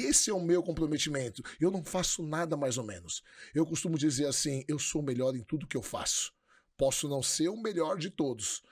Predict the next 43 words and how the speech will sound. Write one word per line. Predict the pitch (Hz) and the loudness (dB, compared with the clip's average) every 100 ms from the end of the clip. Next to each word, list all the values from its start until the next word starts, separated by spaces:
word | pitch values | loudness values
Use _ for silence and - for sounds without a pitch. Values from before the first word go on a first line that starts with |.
| _ - | _ -6
mas | 127 123 | -2 0
eu | |
sou | 131 - 156 | 0 0 0
o | |
melhor | 147 135 135 175 - | -2 -2 0 -2 -4
que | - 143 | -2 0
eu | 170 | 0
posso | - 170 151 - | 0 -2 -2 0
ser. | - 101 - - - - | -2 -4 -12 -18 -20 -12
Então, | 131 180 | -2 0
se | 165 - | 2 0
você | 160 151 - - 208 | 0 0 0 0 -2
quiser | - 214 156 165 131 113 - - | -4 -2 0 2 2 -2 -10 0
ter | 170 196 | 2 4
resultado, | 202 165 208 - 123 123 113 - - _ _ - - | 2 0 -2 -2 -2 -2 -6 -10 -20 _ _ -20 -14
se | - 143 | -8 -4
você | 135 - 214 | 0 2 2
quiser, | 165 165 - - | 2 2 2 -2
claro | - 185 233 143 | 6 6 6 2
que | - | -4
correr | 160 156 135 175 | -2 0 2 2
atrás, | - 117 127 151 127 | 2 0 0 0 0
se | - 151 | 0 0
matar, | 131 - 170 147 | -2 0 0 0
não | 147 151 | -2 -2
é | 147 | 2
garantia, | 175 202 330 - 185 131 | 2 2 2 2 4 2
tá? | - 143 143 | 2 0 0
Eu | 127 | -6
não | 139 | -6
tô | 131 131 | -4 -4
te | - | -2
dando | 151 180 | 0 0
garantia. | 214 254 240 - 139 | 0 0 0 0 0
Não, | 135 151 | 0 0
é | 127 | 2
só | - - 190 | 4 8 8
correr | 185 156 160 | 8 4 2
atrás, | 139 160 160 | 2 0 2
você | 156 | 2
vai | 160 | 0
conseguir. | - 185 135 | 0 0 0
Não, | 156 139 | 2 0